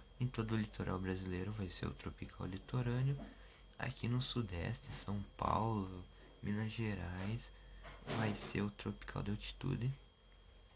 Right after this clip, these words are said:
e o semiárido, o sertão norde-, nordestino, lá pro nordeste, uma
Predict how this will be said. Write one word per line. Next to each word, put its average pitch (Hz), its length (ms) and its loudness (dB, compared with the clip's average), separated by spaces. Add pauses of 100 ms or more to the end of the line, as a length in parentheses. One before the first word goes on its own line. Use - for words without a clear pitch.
(680)
e 110 60 -2
o 113 40 0
semiárido, 92 760 0
o - 40 -4
sertão - 460 0
norde-, 90 400 0 (100)
nordestino, 90 680 -2
lá 98 80 -2
pro - 180 -4
nordeste, 107 680 0
uma 87 140 -2